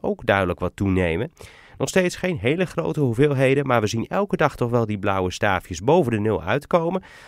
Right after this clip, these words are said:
Dus er kan een enkele bui vallen van tijd tot tijd. En de neerslaghoeveelheden die er dan zijn, zijn zo tussen de twee en vijf millimeter over het algemeen. Met andere woorden, na het weekeinde eerst nog even heet en daarna lagere temperaturen en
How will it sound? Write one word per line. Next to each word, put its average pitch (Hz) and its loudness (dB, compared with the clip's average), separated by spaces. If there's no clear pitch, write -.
Dus 185 -2
er - -12
kan 180 -2
een 143 2
enkele 120 0
bui 135 0
vallen 135 0
van 131 -2
tijd 123 0
tot 113 -8
tijd. 110 -2
En 113 -4
de 117 4
neerslaghoeveelheden 90 -2
die 131 -6
er 147 -4
dan 120 -4
zijn, 95 -4
zijn 82 -8
zo 80 -8
tussen 80 -8
de 76 -8
twee 90 -2
en 80 -6
vijf 80 -6
millimeter 87 -4
over 76 -8
het 76 -8
algemeen. 82 -6
Met 101 -4
andere 180 2
woorden, 143 2
na 117 4
het 190 0
weekeinde 147 0
eerst 127 0
nog 190 -2
even 180 2
heet 135 2
en 87 -4
daarna 95 0
lagere 127 -2
temperaturen 98 0
en 76 -8